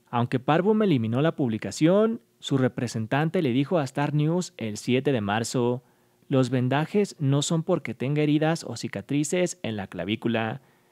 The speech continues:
No hay nada de malo con sus clavículas. Son parches de cinta de presión. Ella usa cintas de presión con pequeñas bolas de metal en sus clavículas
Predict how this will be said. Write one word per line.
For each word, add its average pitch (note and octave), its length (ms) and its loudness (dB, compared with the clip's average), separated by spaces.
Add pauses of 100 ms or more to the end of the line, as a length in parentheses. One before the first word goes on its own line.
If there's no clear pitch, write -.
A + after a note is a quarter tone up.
(220)
No C3+ 120 2
hay D3+ 40 4
nada F3+ 240 4
de C3+ 120 0
malo D3+ 460 2
con A#2 160 -4
sus A#2+ 200 -8
clavículas. A#2 760 -2 (380)
Son D3+ 240 -2
parches E3 640 0
de A2 160 -4
cinta C#3 320 -2
de C3 100 0
presión. F#3 640 0 (460)
Ella E3+ 240 4
usa F3 260 2
cintas D#3+ 360 0
de D3 100 -2
presión D3+ 540 -2
con A#2 200 -2
pequeñas D3+ 640 -4
bolas D#3 400 0
de C3 100 -2
metal E3+ 560 0 (400)
en B2 140 -2
sus A#2 180 -8
clavículas G3 720 0